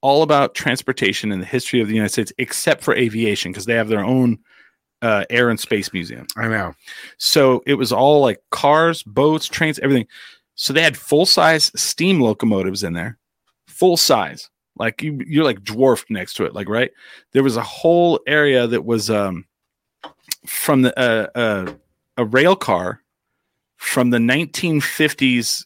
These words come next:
Speaker 1: Chicago C T A, uh, like, one of the trains, like, you know, the people, commuter trains. They had it in there. You could walk in it, sit down, and then they had an L E D. They, they s-, changed the far wall to L E D,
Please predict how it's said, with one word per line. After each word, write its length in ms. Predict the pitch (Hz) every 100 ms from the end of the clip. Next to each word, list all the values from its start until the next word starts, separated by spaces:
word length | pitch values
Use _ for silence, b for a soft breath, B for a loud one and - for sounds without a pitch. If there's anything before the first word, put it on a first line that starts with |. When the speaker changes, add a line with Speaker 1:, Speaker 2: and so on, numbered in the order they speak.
| -
Speaker 1:
Chicago 720 | - 139 - 131 131 131 120
C 240 | - 143
T 260 | 135 131 117
A, 280 | 104 101 - _ _ _ _ _ _
uh, 380 | 117 110 95 87 - _ _ _ _ -
like, 220 | 123 107
one 100 | 139
of 60 | 123
the 60 | 110
trains, 600 | - 180 95 - - -
like, 180 | 123 -
you 100 | -
know, 80 | 123
the 120 | 110
people, 300 | - 135 92 -
commuter 280 | 170 185
trains. 380 | 147 92 73 - _ B B B B B -
They 100 | 123
had 220 | 135 170
it 100 | 160
in 120 | 196
there. 280 | 139 98 117 b b b -
You 140 | 131
could 240 | 139 110
walk 300 | 113 151 160
in 140 | 160 135
it, 180 | 98 - _ _ _ _ _
sit 300 | - - 185
down, 360 | 190 110 98 - _ _ _ _ _ _ _ -
and 140 | 131
then 100 | 143
they 80 | 143
had 180 | 131 143
an 120 | 123 -
L 180 | 143 175
E 100 | 156
D. 260 | 147 156
They, 180 | 131 127
they 280 | 113 123 113
s-, 140 | -
changed 500 | - - 147 151 143
the 100 | 113
far 460 | - - - 127 127
wall 280 | 110 117 139
to 140 | -
L 140 | 117 120
E 60 |
D, 380 | 107 110 139 160